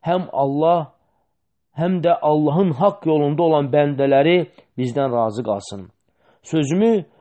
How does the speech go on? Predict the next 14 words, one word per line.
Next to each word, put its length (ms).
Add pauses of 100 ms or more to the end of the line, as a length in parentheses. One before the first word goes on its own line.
(140)
Ömər 320
radiyallahu 720
anhun 340
sözü 300
ilə 160
bitirmək 420
istəyirəm. 460 (760)
Ömər 300
radiyallahu 340
anhu 200
demişdir 500
ki, 300 (500)
"Nəhnu 520
qovmun 560